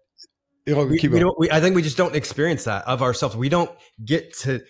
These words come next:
Speaker 2: experience the depth of who we are without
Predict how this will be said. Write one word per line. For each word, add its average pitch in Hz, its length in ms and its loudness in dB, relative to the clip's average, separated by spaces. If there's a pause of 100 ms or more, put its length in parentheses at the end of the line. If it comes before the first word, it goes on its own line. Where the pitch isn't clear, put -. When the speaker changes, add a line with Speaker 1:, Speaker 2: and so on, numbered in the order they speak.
(160)
Speaker 2:
experience 143 720 -2
the 120 140 -4
depth 131 440 -4
of 123 140 -4
who 127 140 -2
we 113 300 -2
are 107 420 -2 (300)
without 120 560 -2